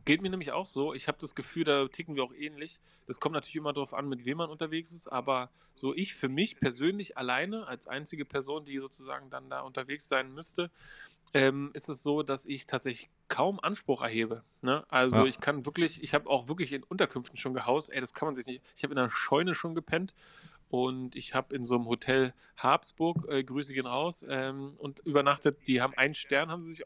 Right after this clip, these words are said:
Speaker 1: auf die Hauswand einfach aufgemalt, aber das kannst du, das, das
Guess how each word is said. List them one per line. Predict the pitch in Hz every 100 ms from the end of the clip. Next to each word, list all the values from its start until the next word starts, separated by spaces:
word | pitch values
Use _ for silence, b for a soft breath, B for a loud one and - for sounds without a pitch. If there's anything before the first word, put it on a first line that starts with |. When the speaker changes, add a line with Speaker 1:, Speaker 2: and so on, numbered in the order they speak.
| -
Speaker 1:
auf | 87 156 -
die | 127
Hauswand | 127 175 - 165
einfach | 151 165
aufgemalt, | 160 175 156 156 175 190 _ B B B B
aber | 131 135
das | 139 -
kannst | - 151 147
du, | 160 135
das, | 143 139 _ _ - - _ _ _
das | 143